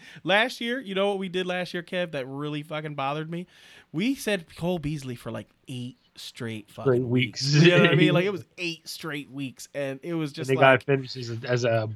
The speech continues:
Speaker 2: back-end R B, uh, wide receiver, too.
Speaker 1: Yeah, it was insane. So, like, I'm gonna give you guys, so this season, I'm not going to give you, you know, the same guys over and over and
Speaker 2: <laughs>
Speaker 1: over again. You know, I might give you the same guys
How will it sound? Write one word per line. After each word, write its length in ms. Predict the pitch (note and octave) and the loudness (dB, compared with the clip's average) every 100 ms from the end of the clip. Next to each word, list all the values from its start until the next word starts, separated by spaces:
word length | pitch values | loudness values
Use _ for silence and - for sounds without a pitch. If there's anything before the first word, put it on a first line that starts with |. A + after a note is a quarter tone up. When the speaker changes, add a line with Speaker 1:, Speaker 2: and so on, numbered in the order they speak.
| - | 0
Speaker 2:
back-end 440 | B2+ C3+ - B2+ B2 | 4 4 4 4 6
R 160 | B2 | 4
B, 200 | A#2+ B2+ | 4 0
uh, 160 | B2+ A2+ | 2 4
wide 240 | A#2 B2 | 6 6
receiver, 380 | A#2+ A2+ B2+ A#2 | 4 2 0 0
too. 340 | A2+ C3 A#2+ F#2+ | 6 6 6 2
Speaker 1:
Yeah, 600 | F#3+ A3 G#4+ G4 B2+ A#2 - | 2 2 2 0 -2 -6 -2
it 100 | G3 | 0
was 200 | G3 F3 | 0 -2
insane. 640 | D#3+ - - A#3 F3+ A#2+ | -4 -6 -4 -2 0 -2
So, 340 | - E3 D3+ - | 0 4 4 4
like, 240 | E3 D3+ | 2 4
I'm 160 | G3 C4+ | 4 4
gonna 140 | C#4 | 2
give 240 | F#3 G3 F#3+ | 0 -4 -4
you 80 | |
guys, 640 | F#3 F#3 F3+ F3 E3+ D#3 - - - - | 0 2 4 2 -2 -6 -18 -20 -20 -16
so 240 | - G#3 | -2 2
this 180 | G#3 D4 | 4 2
season, 280 | A3+ G#3+ F#3+ | 2 2 4
I'm 240 | E3 D3+ | 4 4
not 240 | C#3+ D3+ - | 2 0 0
going 240 | D3 C3+ | -4 -4
to 80 | C3 | -4
give 240 | C3+ B2+ | -6 -6
you, 520 | B2+ B2+ B2 A#2+ A#2+ A2 _ _ _ _ | -6 -6 -4 -4 -6 -8 _ _ _ _
you 140 | C3 C3+ | -6 -2
know, 200 | B2+ A#2+ | 0 0
the 120 | C3 | -4
same 300 | - F3+ E3 | -2 -2 2
guys 260 | D#3 C#3+ - | 4 4 2
over 460 | D#3 D3+ C#3 C#3+ C3+ | 0 0 0 -2 -2
and 120 | C3 C3+ | -4 -2
over 420 | C#3 C3+ C3+ C3 | -2 -2 0 0
and 140 | A#2+ A#2+ | 0 -2
Speaker 2:
<laughs> 40 | |
Speaker 1:
over 380 | C3+ C3+ B2+ A#2 | -2 -2 -2 -6
again. 400 | A2+ A2+ A2 A2+ - - - | -6 -6 -6 -10 -14 -20 -8
You 80 | C#3+ | 0
know, 80 | |
I 120 | C#3+ F3 | 2 6
might 240 | G3+ G3+ | 4 4
give 100 | G3 | -2
you 80 | F3 | -4
the 80 | D#3+ | -6
same 300 | F3 D#3+ D3+ | -4 -4 -2
guys 540 | D3+ C#3+ C3+ C3 | -2 0 -2 -6